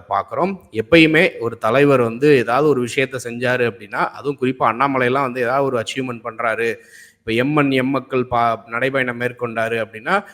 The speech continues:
உடனே அதை முடிச்சிட்டு போய் பிரைம் மினிஸ்டரையோ இல்ல அமித்ஷாவையோ சந்தித்து வாழ்த்து பெறுவது ஒரு வழக்கமா வச்சிருந்தாங்க. ஆனா, லண்டனுக்கு சென்று படித்துவிட்டு வந்த பின்பும் அண்ணாமலை அவர்கள் வந்து டெல்லிக்கு போகவே இல்ல அப்படிங்கிறத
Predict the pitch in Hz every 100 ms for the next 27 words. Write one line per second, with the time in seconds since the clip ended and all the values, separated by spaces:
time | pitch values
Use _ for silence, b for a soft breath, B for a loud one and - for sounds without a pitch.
0 | B _ 117 143 170 151 127 135 151 165
1 | 139 120 117 151 214 - 127 143 135 123
2 | - 110 110 160 160 117 127 113 131 -
3 | 123 117 143 - 117 123 120 151 123 117
4 | 131 123 - 110 101 110 151 123 104 95
5 | 110 107 117 - 120 113 101 117 101 101
6 | 98 156 196 190 104 127 190 B B B
7 | _ 104 110 139 139 135 120 127 143 139
8 | 117 135 135 127 127 110 113 127 123 127
9 | 135 202 220 - _ 104 123 131 127 113
10 | 110 107 104 107 139 147 113 113 120 117
11 | 107 110 110 113 113 104 107 107 98 101
12 | 98